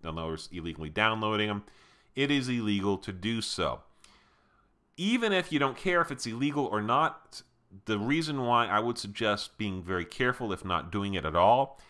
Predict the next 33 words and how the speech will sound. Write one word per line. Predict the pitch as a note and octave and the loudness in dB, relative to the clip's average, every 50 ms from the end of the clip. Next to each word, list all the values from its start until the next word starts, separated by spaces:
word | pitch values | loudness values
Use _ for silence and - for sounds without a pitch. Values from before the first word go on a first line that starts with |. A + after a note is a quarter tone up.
| - _ _ _ - | -20 _ _ _ -2
is | C3 C#3 C#3 C#3 | -2 0 0 -2
because | C#3+ D3 C#3+ - - A#2+ A2 A2 G#2+ G#2 G#2 - - _ _ _ _ _ _ _ _ _ _ | -4 -6 -6 -2 0 2 2 2 2 0 -4 -8 -14 _ _ _ _ _ _ _ _ _ _
viruses | - E2+ - A2 G#2 A2+ A#2 A2 G#2 - - - F2+ F2 - - | -8 2 6 8 8 8 6 4 2 0 -2 -4 -4 -4 -6 -8
and | - F2+ F2+ F2 F2+ | -10 -8 -8 -4 0
malware | F#2 F#2+ G#2 A2 A#2 A#2+ G#2+ F2+ F2 E2 D#2+ D#2+ E2 E2 - - | 2 4 6 6 6 4 0 -2 -2 -2 -2 -2 -2 -2 -4 -8
lurk | - F#2+ F2+ F#2 G2 G#2+ G2+ G2+ - - - - | -14 -14 -8 -2 2 4 4 2 2 -2 -12 -12
in | F#2 F2 | -8 -8
a | E2 D#2 | -8 -8
lot | D#2 D#2+ E2+ F2+ F#2 G2 G2+ G#2+ G#2+ G2+ - - | -8 -4 -2 0 2 4 6 6 4 4 0 -4
of | - F2+ F2+ F2 E2+ - - | -2 0 0 0 -2 -6 -10
pirated | - - G2 F#2+ G2 F#2+ F#2 F2+ F2+ F2 E2 D#2+ | 0 2 2 2 2 2 -2 -2 -4 -4 -6 -8
versions | E2 F2 E2+ F2 D#2+ D#2 E2+ D#2+ - | -6 -4 -4 -4 -4 -6 -10 -10 -10
of | E2+ - | -10 -10
software. | - - - A#2 B2+ C3+ B2+ - - E2 C2+ A#1+ A1+ - _ _ _ - _ _ _ _ _ _ _ _ - | -8 -2 0 2 4 4 2 0 -4 -6 -6 -6 -8 -12 _ _ _ -20 _ _ _ _ _ _ _ _ -8
This | G#2 A2 B2 B2 A#2+ - | 0 2 4 4 4 2
is | C3+ B2 | -2 -2
gonna | B2 B2 A2 A2+ | 0 -2 -2 -2
be | G2 G#2+ | -2 -4
full | G#2 - - - G#2+ G2+ G2+ G#2 - - | -6 -8 -6 -2 2 2 2 2 2 -2
of | G2 | -4
viruses | F2 F#2+ F#2 F2+ F2 F2 F2 E2 - E2 E2 - | 2 4 4 4 4 4 2 -2 -6 -8 -8 -10
typically. | - - - B2 G#2+ - G2 F2+ - D#2 D2+ D2+ | -10 -8 -4 -4 -4 -2 -4 -8 -6 -6 -8 -6
So | - - F2+ E2+ E2+ E2+ E2+ E2+ D#2+ - | -6 -4 -4 -2 -2 -2 -2 -4 -6 -6
let's | - F2+ F2+ - | -8 -8 -8 -6
say | - F#2+ | -6 -6
you | F2+ F2 E2+ E2+ E2 | -4 -4 -4 -6 -8
do | D#2 D2+ - F2 E2+ E2+ E2 D#2+ E2 E2 D#2+ D2+ | -10 -12 -8 -6 -4 -4 -2 -2 -2 -2 -4 -4
BitTorrents, | C2+ - E2 - - - - C#3+ C#3+ C#3 C3+ B2 - - - _ _ _ _ _ _ _ _ _ _ _ - - _ - | -6 -8 -8 -8 -10 -14 -8 -4 0 0 0 0 -2 -8 -12 _ _ _ _ _ _ _ _ _ _ _ -20 -20 _ -10
you | G2+ G2 | -8 -2
go | F2+ F#2 | 0 0
to | F2+ | 0
Pirate | E2 - - G2 G#2+ A2 G#2+ E2+ | 0 2 2 4 4 4 2 0
Bay, | F#2 G2+ G2 F#2+ F#2+ F#2 F#2 | 0 0 2 2 2 0 -2